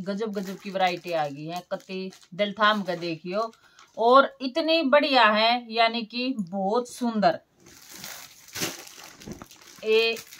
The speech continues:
इसकी मैं सबसे पहले length बता दूं, इसकी मैं length बता दूं, इसकी length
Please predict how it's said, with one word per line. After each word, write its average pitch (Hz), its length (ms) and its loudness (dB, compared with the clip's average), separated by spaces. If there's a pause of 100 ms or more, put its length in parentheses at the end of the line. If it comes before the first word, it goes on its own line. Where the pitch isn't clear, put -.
इसकी 247 260 -4
मैं 254 200 4
सबसे 294 360 2
पहले 262 280 2
length 269 340 6
बता 208 340 4
दूं, 202 220 -4 (4000)
इसकी 220 260 -12
मैं 214 180 0
length 220 300 2
बता 185 380 2
दूं, 208 240 -4
इसकी 277 320 -2
length 247 300 6